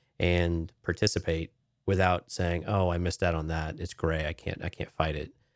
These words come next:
No, you just tag it and everybody gets credit. And it, you know, it's a, it's a great world to, to be able to experience content without having to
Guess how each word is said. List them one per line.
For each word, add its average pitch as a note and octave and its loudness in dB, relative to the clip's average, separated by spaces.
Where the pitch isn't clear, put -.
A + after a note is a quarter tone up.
No, D#3 2
you F#2 0
just G#2+ -4
tag A#2 2
it G#2 2
and F#2+ 0
everybody G#2+ 2
gets G#2+ -2
credit. G#2+ -4
And F#2 -2
it, F#2 -4
you G2 -6
know, G2 -4
it's G2 -4
a, F2+ 0
it's G2 0
a G2+ 4
great A2+ 4
world G#2 2
to, F2+ 0
to - -6
be F2+ 0
able F#2+ 4
to F2+ 0
experience F2+ -2
content F#2+ -2
without F2+ 2
having F2 0
to D#2+ -2